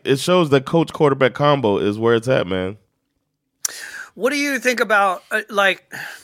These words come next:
Speaker 2: I mean, obviously we feel bad for the Bills fans, but
Speaker 1: Yeah.
Speaker 2: and, and
Speaker 1: But also, fuck them. Sorry.
Speaker 2: Oh, yeah, I'm gonna get into that
Speaker 1: <laughs>
Speaker 2: later, too. But, um,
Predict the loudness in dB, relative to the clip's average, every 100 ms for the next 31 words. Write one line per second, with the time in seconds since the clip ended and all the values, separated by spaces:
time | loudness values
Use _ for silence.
0 | _ _ -8 -6 -4 0 0 -2 -4 -6
1 | -6 -6 -2 2 2 0 -6 -8 -8 -6
2 | -4 -4 -4 -6 -10 -6 -6 -6 0 2
3 | 0 -6 _ _ -8 -6 -6 -8 -4 -2
4 | 2 4 4 2 2 2 0 -2 -2 -6
5 | -6 -20 _ _ _ _ _ -20 _ -6
6 | 0 0 -2 -12 _ _ _ 0 2 4
7 | 4 2 0 0 0 0 0 0 -2 -2
8 | -2 -2 -4 -6 -6 -6 -8 -8 -20 -20
9 | -16 -4 0 0 -2 -6 -16